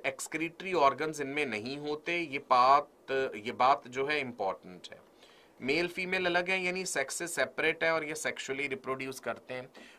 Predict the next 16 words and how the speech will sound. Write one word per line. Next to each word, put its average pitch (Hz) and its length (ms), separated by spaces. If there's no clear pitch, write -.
फर्टिलाइजेशन 160 800
एक्सटर्नल 156 520
होती 139 360
है 151 260
and, 139 360
uh, 135 280
ये 143 540
इनडायरेक्ट 165 500
डेवलपमेंट 110 540
है, 131 60
बहुत 135 260
सारी 151 220
लार्वल 120 540
स्टेजेस 123 720
हैं। - 80
<clears throat> 62 520